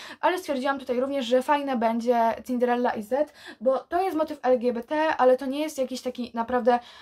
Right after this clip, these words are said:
ogromny, jakby pod, pod tym względem, że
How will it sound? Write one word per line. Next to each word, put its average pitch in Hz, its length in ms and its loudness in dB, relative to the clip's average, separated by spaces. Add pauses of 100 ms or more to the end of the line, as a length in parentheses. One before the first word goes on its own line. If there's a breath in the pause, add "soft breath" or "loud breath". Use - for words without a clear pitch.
(400 loud breath)
ogromny, 240 720 4
jakby 226 240 -4
pod, 220 260 -10 (720 loud breath)
pod 254 240 -2
tym 247 180 0
względem, 240 540 2
że 233 300 4